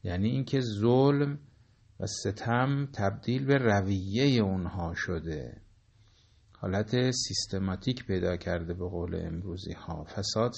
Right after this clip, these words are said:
سیستمی شده، ظلم سیستمی شده، سلطه رو و ظلم بر دیگران رو سیستماتیک،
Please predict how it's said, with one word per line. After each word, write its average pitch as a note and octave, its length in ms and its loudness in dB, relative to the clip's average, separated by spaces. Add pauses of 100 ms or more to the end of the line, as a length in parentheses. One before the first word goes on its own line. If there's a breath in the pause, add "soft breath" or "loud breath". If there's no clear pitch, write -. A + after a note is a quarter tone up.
سیستمی G2 580 -2
شده، E2+ 420 -6
ظلم A2 580 0 (640 loud breath)
سیستمی G2 800 -2
شده، E2 460 -4
سلطه F#2 560 -2
رو G#2+ 420 0 (840 soft breath)
و F#2 100 -2
ظلم G2+ 460 2
بر F#2 160 0
دیگران F#2+ 640 -2
رو A2+ 240 2
سیستماتیک، G2 1080 -6